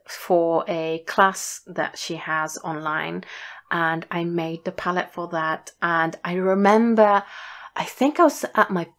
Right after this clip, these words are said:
mum's in Japan, and I was in my bedroom there, and I have a little s-,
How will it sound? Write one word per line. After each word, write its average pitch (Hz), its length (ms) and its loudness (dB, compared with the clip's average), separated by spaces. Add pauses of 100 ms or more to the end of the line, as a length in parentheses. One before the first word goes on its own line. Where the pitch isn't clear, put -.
(120)
mum's 170 1000 -2
in 185 160 0
Japan, 180 800 -4
and 180 180 0
I 165 40 0
was 170 120 -6
in 165 80 -2
my 170 320 -2 (220)
bedroom 165 500 -2 (140)
there, 156 400 0 (260)
and 175 180 2
I 175 40 2
have 190 240 -4
a 190 40 2
little 185 200 0
s-, - 240 -12